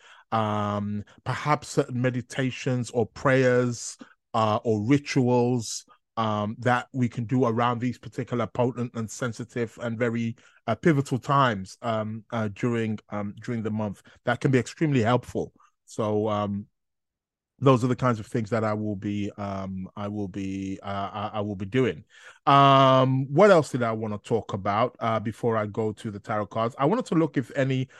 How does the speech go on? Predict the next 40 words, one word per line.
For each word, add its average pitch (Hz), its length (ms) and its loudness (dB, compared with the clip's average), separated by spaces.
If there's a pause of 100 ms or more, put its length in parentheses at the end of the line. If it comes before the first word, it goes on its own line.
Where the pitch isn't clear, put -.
(180)
other 127 220 4
zodiac, 127 520 4 (240)
uh, 120 180 -2
uh, 120 160 -2
any, 127 220 0
uh, 123 80 -2 (220)
any 131 180 2
other 120 180 0
planets. 123 400 0 (400)
Mercury's 175 500 6
picking 151 280 2
up 120 140 0
speed. 123 580 0 (340)
Um, 131 460 4
Mercury's 160 640 4
gonna 143 240 2
be 135 120 2
moving 143 600 0
into, 131 840 0 (640)
uh, 117 380 2
um, 107 540 -2 (120)
uh, 117 200 2
uh, 131 180 2
la-, 156 280 4
actually 180 360 2
the 135 100 2
day 175 240 6
before 156 400 4
I 131 120 2
upload 131 300 -2
my 123 120 -2
next 123 200 -6
podcast. 131 420 -2 (240)
So 131 120 4
I - 20 6
better 208 200 8
talk - 240 4
about 127 240 2
that 117 180 -2
today 107 460 4